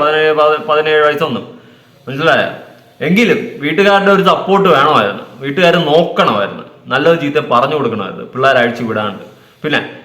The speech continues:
ഞാനൊരു കാര്യം ഓപ്പൺലി പറയാം, എൻ്റെ ഒരു പേഴ്സണൽ ഒപ്പീനിയനാണ്. ഈ പത്ത് പതിനെട്ട് വയസ്സാകുമ്പോൾ ഈ പിള്ളേർക്ക് ഫോണും കാര്യങ്ങളും മേടിച്ചു കൊടുത്ത് തോന്നിയവാസത്തിന് വിടാതിരിക്കുക, ദയവ് ചെയ്ത മാതാപിതാക്കൾ. അല്ലെങ്കിൽ ഫോൺ മേടിച്ചു കൊടുക്കുകയാണെങ്കിൽ, ഇന്നത്തെ കാലത്ത് ഫോൺ കാര്യങ്ങളില്ലാതെ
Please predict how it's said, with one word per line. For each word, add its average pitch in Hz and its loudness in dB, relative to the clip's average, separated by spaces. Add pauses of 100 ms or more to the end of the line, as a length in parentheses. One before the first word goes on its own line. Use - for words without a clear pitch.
(100)
ഞാനൊരു 196 2
കാര്യം 160 4
ഓപ്പൺലി 147 0
പറയാം, 113 0
എൻ്റെ 160 -4
ഒരു 180 2 (100)
പേഴ്സണൽ 170 2
ഒപ്പീനിയനാണ്. 123 -6 (120)
ഈ 143 -4 (120)
പത്ത് 147 -2
പതിനെട്ട് 165 2
വയസ്സാകുമ്പോൾ 131 0
ഈ 127 -4
പിള്ളേർക്ക് 143 -2
ഫോണും 151 -2
കാര്യങ്ങളും 123 -2
മേടിച്ചു 123 -4
കൊടുത്ത് 117 -6 (100)
തോന്നിയവാസത്തിന് 127 -2
വിടാതിരിക്കുക, 113 -2 (100)
ദയവ് 180 4
ചെയ്ത 120 0
മാതാപിതാക്കൾ. 101 -6 (720)
അല്ലെങ്കിൽ 190 2
ഫോൺ 190 2 (100)
മേടിച്ചു 175 0
കൊടുക്കുകയാണെങ്കിൽ, 160 0
ഇന്നത്തെ 180 0
കാലത്ത് 175 0
ഫോൺ 160 0 (320)
കാര്യങ്ങളില്ലാതെ 156 0